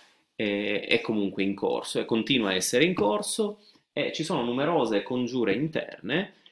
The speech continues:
Ehm, citiamo tra le, le più importanti la congiura degli Eguali, capeggiata da Babeuf, ehm, e soprattutto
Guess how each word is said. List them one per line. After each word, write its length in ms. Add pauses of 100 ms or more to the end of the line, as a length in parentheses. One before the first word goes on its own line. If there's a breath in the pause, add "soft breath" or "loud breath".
(260 soft breath)
Ehm, 600
citiamo 500
tra 160
le, 320
le 120
più 140
importanti 520
la 100
congiura 440
degli 460
Eguali, 840
capeggiata 560
da 160
Babeuf, 720 (640 loud breath)
ehm, 880
e 60
soprattutto 840